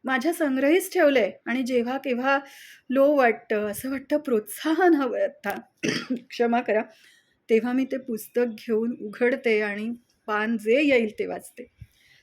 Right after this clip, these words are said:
चला तर मंडळी, ज्ञानाचा हा दिवा, आपल्याकडे जे जे छान उदात्त आहे, हे आपल्याबरोबरच आपला दिवा फक्त ओट्यावर घेऊन जर आपण बसलो, तर सगळ्या समाजाला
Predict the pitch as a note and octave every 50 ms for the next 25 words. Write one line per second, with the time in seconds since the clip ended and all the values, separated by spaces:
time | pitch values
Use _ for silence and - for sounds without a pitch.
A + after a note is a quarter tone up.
0 | _ - - A3 G3 F#3+ G3 G3 G3 G#3 G#3+ G#3+ G#3+ G#3 G3+ G3 G#3 A3 B3 C4
1 | C4 - - - - - - - G3 G#3 G#3 G3+ G3 G3 G3 G#3+ B3+ C#4+ C#4 D#4+
2 | D#4 A#3+ B3+ G3+ F#3+ G3+ F#3+ F#3 F3+ F3 - - _ _ _ _ _ - - A#3
3 | A#3 - C#4+ D4+ D#4+ D#4+ F4 E4+ F#4 F#4 E4 E4+ E4 E4 D4+ E4+ F4 E4 E4+ -
4 | - D#4 C#4+ C4+ C4+ C4+ C4+ A#3+ G#3 B3+ B3+ B3 B3 - - B3+ A#3 G#3+ G#3 G#3+
5 | A3 G3+ G3 - - - - _ _ - - B3+ C4 - G#3+ G3+ - - A3+ B3+
6 | D4+ F4+ F4+ E4 C#4+ B3+ A3 G#3+ G#3+ G3+ G3 G3 F#3+ - _ _ _ - A3+ -
7 | - - G#3+ A#3+ D#4 C#4+ C#4 C4+ B3 B3 A#3 A3+ - A#3+ A#3+ - - - E4+ F4
8 | E4 C#4+ B3 C#4 B3+ A#3+ A3+ A3+ A3 G#3+ G#3+ A#3 A3 G#3 G#3 G#3 A3 G#3 G3+ F#3+
9 | - G#3 G3+ G3+ G3 G3+ F#3+ - - - G#3 G#3+ G#3+ G3+ G3 - - - _ _
10 | - - _ _ _ - - A3+ G#3 A3 A3+ - - A3+ G3 F#3 - - G3+ A3
11 | A#3 C4 C#4+ D#4 D#4 D#4 D4+ C4 A#3 A3+ A3 G#3+ G#3 A3 A3 G#3 G#3 G#3 G3